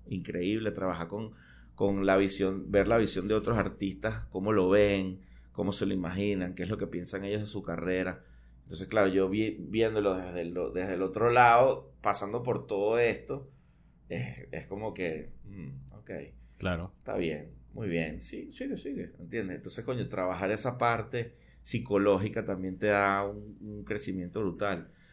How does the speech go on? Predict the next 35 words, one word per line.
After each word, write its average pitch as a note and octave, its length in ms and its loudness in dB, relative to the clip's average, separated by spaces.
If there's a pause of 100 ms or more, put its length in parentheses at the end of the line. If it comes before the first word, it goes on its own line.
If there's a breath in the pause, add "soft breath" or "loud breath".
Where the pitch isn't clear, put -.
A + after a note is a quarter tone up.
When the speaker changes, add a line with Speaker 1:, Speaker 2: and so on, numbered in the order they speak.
(240 soft breath)
Speaker 1:
Creo B2 160 4
que D#3 80 2
esa, G#2 260 4
esas D3+ 300 4
energías B2 640 0 (920)
hacen G#2 300 2
que G#2 80 -4
uno, G#2+ 540 -2 (440 soft breath)
que G#2 100 -2
uno G2+ 240 4
tenga, A2 840 6 (360 soft breath)
eh, G2+ 300 6
una A2 260 4
paleta G2+ 420 6
muy A2+ 300 4
amplia G#2 340 4
para G2+ 180 0
poder, F2 240 0
a F2 80 0
la F2 120 2
hora F2 120 2
de G2+ 60 -2
tomar E2+ 240 -2
decisiones, C#2+ 640 -6
¿entiendes? D#2+ 400 -14
Desde E2+ 160 -8
el E2 80 -6
punto F2 260 -8
de G2+ 80 0
vista G2 400 -4
técnico, A#2+ 640 0 (240 soft breath)
psicológico, G2+ 800 2
energético, F2+ 600 -4
espiritual, F2 600 -2
musical. E2+ 640 -6